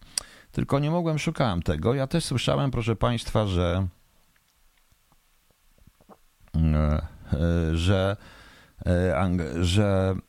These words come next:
mm, słyszałem, że właśnie w Rosji już jest gotowy następca Łukaszenki. To jakiś jest właśnie nowoczesny, młody, czterdziestoparoletni technokrata.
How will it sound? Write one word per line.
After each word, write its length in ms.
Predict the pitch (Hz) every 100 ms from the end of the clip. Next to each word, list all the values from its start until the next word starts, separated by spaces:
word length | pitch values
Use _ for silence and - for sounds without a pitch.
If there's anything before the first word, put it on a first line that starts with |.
| -
mm, 800 | 95 92 92 87 85 85 87 85
słyszałem, 420 | 113 127 131 113
że 140 | 117
właśnie 320 | 110 117 113
w 60 | 110
Rosji 280 | 117 - 120
już 160 | 113
jest 140 | 113 101
gotowy 420 | 107 - 98 104
następca 480 | 110 - 135 110 87
Łukaszenki. 800 | 80 80 80 78 62 58 - -
To 100 | 82
jakiś 340 | 80 82 85
jest 160 | 85 80
właśnie 320 | 95 - 90
nowoczesny, 680 | 87 80 73 131 - 117 92
młody, 840 | 80 82 78 90 110 113 113 107 - - - - - -
czterdziestoparoletni 1200 | - 90 82 90 - 87 80 80 87 95 90 87
technokrata. 1000 | 82 - 87 - 120 113 - 113 113